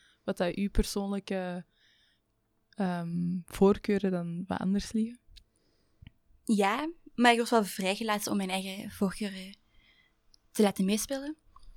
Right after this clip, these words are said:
Speaker 2: Ehm, en dan kan ik bijvoorbeeld bij Subaculture wel mijn, eh, allee, een andere ei kwijt, om het zo te zeggen. Dan als ik dan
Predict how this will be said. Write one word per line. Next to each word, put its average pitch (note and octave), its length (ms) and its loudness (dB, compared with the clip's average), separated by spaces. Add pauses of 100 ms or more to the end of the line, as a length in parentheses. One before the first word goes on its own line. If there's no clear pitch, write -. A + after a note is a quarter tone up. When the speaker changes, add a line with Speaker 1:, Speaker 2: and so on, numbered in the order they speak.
(520)
Speaker 2:
Ehm, G3+ 280 6
en G#3 200 6
dan G#3 100 6
kan G#3 120 6
ik G3+ 60 4
bijvoorbeeld G3 340 2
bij G3 100 2
Subaculture F#3 500 -4
wel F3+ 200 -2
mijn, E3+ 280 -6
eh, - 200 -8
allee, - 380 -8 (120)
een G#3+ 120 0
andere A3 300 0
ei G3+ 140 -2
kwijt, G#3+ 300 -8
om B3 60 -10
het A#3 100 -10
zo A3+ 60 -14
te A3+ 80 -12
zeggen. G#3+ 320 -8
Dan F#3+ 140 -4
als G3 100 -6
ik G3+ 60 0
dan F#3+ 240 -4